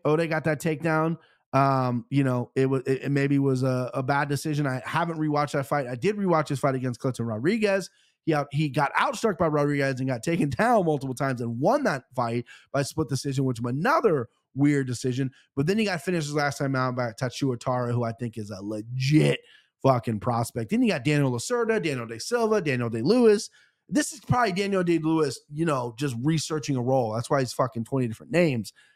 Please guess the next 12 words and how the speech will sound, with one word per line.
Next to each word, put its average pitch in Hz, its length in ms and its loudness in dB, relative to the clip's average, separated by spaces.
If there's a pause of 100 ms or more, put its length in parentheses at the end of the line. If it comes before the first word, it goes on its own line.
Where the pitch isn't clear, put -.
(300)
Uh, 143 260 6
you 147 80 2
know, 143 120 4
knocked 156 260 4
out 160 120 4
by 156 100 4
Jeff 139 240 0
Molina, 220 440 2 (1400)
knee 147 320 2
barred 175 300 4
by 143 460 2
Figgy, 196 600 0